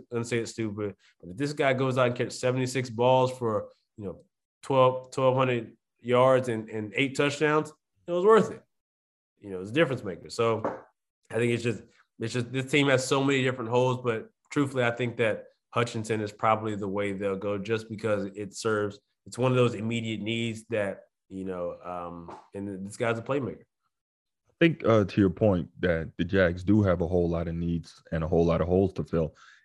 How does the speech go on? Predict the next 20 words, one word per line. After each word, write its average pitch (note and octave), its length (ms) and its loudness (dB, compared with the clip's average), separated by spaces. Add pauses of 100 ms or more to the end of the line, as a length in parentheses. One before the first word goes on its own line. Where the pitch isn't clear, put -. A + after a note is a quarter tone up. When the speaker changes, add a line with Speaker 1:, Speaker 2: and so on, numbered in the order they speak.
Speaker 2:
And, E2 280 0
um, D#2+ 420 0 (600)
when G2+ 380 2
you A2+ 100 6
see G#2+ 220 0
this G2+ 240 2
particular F#2 520 0
draft F2 380 0
not F2+ 300 -2
having F2+ 340 -2
that E2 220 -2
super F2+ 400 0
elite E2+ 320 0
stud E2 540 0 (400)
who F2+ 240 2
is E2 280 0
a E2 140 -2
surefire E2+ 600 0
number F2 260 -2
one, F2 400 0